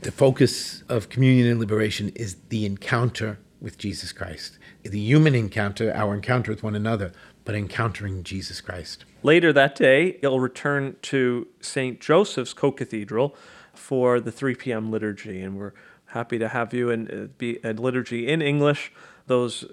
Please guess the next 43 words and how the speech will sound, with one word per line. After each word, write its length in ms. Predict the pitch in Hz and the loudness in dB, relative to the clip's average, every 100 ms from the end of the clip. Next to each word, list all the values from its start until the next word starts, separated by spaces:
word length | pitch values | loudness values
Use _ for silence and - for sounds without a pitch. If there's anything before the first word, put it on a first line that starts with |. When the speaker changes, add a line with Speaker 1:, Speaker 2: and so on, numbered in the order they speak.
| 120 | -10
Speaker 2:
who 80 | |
wish 280 | 120 120 117 | -4 -4 -4
to 100 | - | -8
join 320 | 113 120 131 | -4 -2 0
us 220 | 139 139 127 | -2 -4 -6
are 80 | |
welcome 400 | 113 120 135 135 | -2 -2 -2 -4
to 80 | 120 | -4
do 160 | 113 131 | -4 -4
so, 200 | - 127 | -2 -2
but 160 | 117 | -2
it 120 | 123 120 | -4 -2
also 300 | 127 - 123 | -2 -4 -6
will 120 | 117 | -4
be 140 | 107 | -6
televised 720 | 98 113 107 104 101 104 - - - - | -6 -4 -4 -4 -6 -8 -10 -20 -20 -16
Speaker 1:
That's 200 | 104 104 | -10 -6
Speaker 2:
on 60 | 113 | -4
Speaker 1:
right. 60 | |
Speaker 2:
Net 160 | 107 - | -4 -6
T 220 | - 107 | -12 -12
V. 320 | 104 107 110 - - | -10 -12 -12 -18 -16
So 140 | - 185 | 0 4
moving 320 | 180 196 185 | 8 8 8
on 200 | 175 175 | 8 6
then, 180 | 160 160 | 6 6
after 540 | 151 165 - 151 139 143 | 4 4 4 4 4 2
the 80 | 139 | -2
Good 180 | 139 - | 0 2
Friday 440 | 151 143 143 - - | 4 4 4 0 -8
celebrations, 960 | - 143 135 127 151 160 - 139 139 - - - _ 208 | -2 2 2 4 4 4 -2 -2 -4 -12 -20 -20 _ -6
we, 260 | 147 139 | 0 2
of 160 | 127 - | 2 -2
course, 400 | 139 135 135 - | 0 2 0 -4
come 240 | - 127 | -4 -2
to 140 | 127 113 | -2 -4
the 140 | 117 | 0
mother 320 | 127 156 165 | 2 4 4
of 100 | 131 | 4
all 180 | 123 131 | 4 4
liturgies, 760 | 131 123 104 110 107 104 - - | 4 2 0 -4 -8 -8 -12 -10
the 340 | 117 110 110 | -6 -4 0
Speaker 1:
Right. 320 | 113 98 95 | 2 2 0